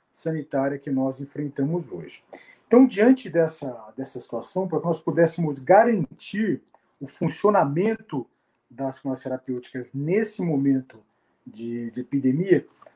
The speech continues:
nós, então, publicamos, é, uma, uma portaria, que já foi mencionada aqui pelo, pelo Rolf,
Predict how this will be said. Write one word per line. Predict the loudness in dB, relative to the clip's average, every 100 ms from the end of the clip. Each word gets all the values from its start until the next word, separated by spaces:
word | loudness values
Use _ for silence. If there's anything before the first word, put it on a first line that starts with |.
| _
nós, | -4 4 6 6 4
então, | -4 -4 -4 -4
publicamos, | -10 -8 -8 -4 -2 -2 -2 -2 0 -2 -6 -20 _ _ _
é, | -6 -2 0 0 0 -2 -4 -6 -12 _ _
uma, | -6 -4 -2 -4 -6 -10 -12 -14 -8
uma | -6
portaria, | -4 0 2 2 0 -2 -2 -6 _ _ _ _ _ _
que | -14 -8 -8 -8
já | -10
foi | -2 0
mencionada | 0 -2 -6 -2 -2 -6
aqui | -6 -6
pelo, | -4 -8 -10 -10
pelo | -4 0
Rolf, | 2 0 -2 -16